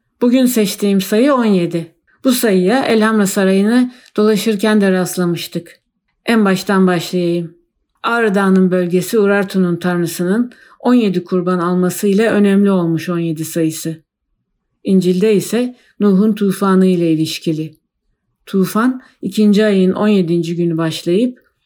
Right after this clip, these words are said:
yedinci ayın on yedinci gününde Nuh'un gemisinin Ağrı Dağı'na varmasıyla bitmiş. On yedi sayısı suyun üzerinde olmakla ilişkili olabilirmiş. Odise de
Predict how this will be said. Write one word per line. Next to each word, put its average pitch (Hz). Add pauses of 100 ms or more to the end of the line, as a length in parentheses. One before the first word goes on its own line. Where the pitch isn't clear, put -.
yedinci 202
ayın 196
on 247
yedinci 180
gününde 170
Nuh'un 196
gemisinin 185
Ağrı 196
Dağı'na 180
varmasıyla 175
bitmiş. 165 (480)
On 285
yedi 226
sayısı 185 (220)
suyun 254
üzerinde 220
olmakla 208
ilişkili 185
olabilirmiş. 185 (440)
Odise 202
de 220